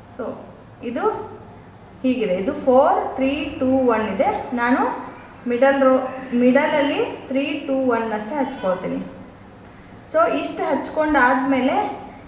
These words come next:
ಇದನ್ನು ಫಿನಿಶಿಂಗ್ ಕೂಡ ಮಾಡಬೇಕು. ಇದು ತುಂಬ, ಇದಕ್ಕೆ ವೈಟ್ ಜಾಸ್ತಿ ಕಲರ್ ಯೂಸ್ ಮಾಡಿರೋದ್ರಿಂದ ಬ್ಲೂ ಕಲರ್ ಫ್ಲವರನ್ನು ಅಟ್ಯಾಚ್ ಮಾಡೋಣ ಅಂದ್ಕೊಂಡಿದ್ದೀನಿ.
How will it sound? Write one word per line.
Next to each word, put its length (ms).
ಇದನ್ನು 760
ಫಿನಿಶಿಂಗ್ 760
ಕೂಡ 220
ಮಾಡಬೇಕು. 920
ಇದು 280
ತುಂಬ, 240
ಇದಕ್ಕೆ 280
ವೈಟ್ 460
ಜಾಸ್ತಿ 340
ಕಲರ್ 280
ಯೂಸ್ 260
ಮಾಡಿರೋದ್ರಿಂದ 760
ಬ್ಲೂ 340
ಕಲರ್ 600
ಫ್ಲವರನ್ನು 600
ಅಟ್ಯಾಚ್ 300
ಮಾಡೋಣ 380
ಅಂದ್ಕೊಂಡಿದ್ದೀನಿ. 840